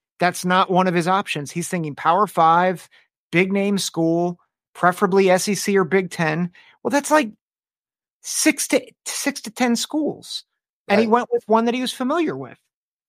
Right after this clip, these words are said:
Speaker 1: So
Speaker 2: Right.
Speaker 1: I, I don't know all of Keon Sabb's, I don't know if Alabama recruited him out of high school a lot.
Speaker 2: He was committed to Clemson. But
Speaker 1: Okay.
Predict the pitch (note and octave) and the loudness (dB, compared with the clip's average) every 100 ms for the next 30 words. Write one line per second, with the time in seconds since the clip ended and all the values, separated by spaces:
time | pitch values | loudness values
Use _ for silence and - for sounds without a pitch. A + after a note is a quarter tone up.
0 | _ _ - A3+ A3 A3+ A3+ - C4 C#4+ | _ _ 0 4 4 2 0 2 2 4
1 | A#3 F#3+ F#3 G3+ - G#3 F#3 E3 - E3+ | 4 6 4 2 -2 -2 0 0 0 2
2 | D#3+ D3+ C3+ - F3 F3+ E3+ D3+ D#3 D3+ | 2 0 -10 -4 0 2 0 2 2 2
3 | D3+ D3 C#3+ C#3 D#3+ C#3 C3+ C#3 C#3 C#3 | -2 -6 -8 -6 -6 -6 -8 -6 -6 -8
4 | C#3+ D#3 - D#3+ D3+ C#3+ - _ _ _ | -6 -6 -6 -6 -6 -6 -12 _ _ _
5 | _ _ E3 D#3 D3+ D3+ C3+ D#3 C3 F3+ | _ _ -2 2 4 2 0 0 4 4
6 | F3 D#3+ B2+ A#2 A2+ - C3 A#2+ A2 D#2+ | 4 2 4 4 2 2 2 2 -4 -6
7 | - _ _ _ _ _ _ _ _ - | -8 _ _ _ _ _ _ _ _ 0
8 | F3+ E3+ D3 | 0 2 0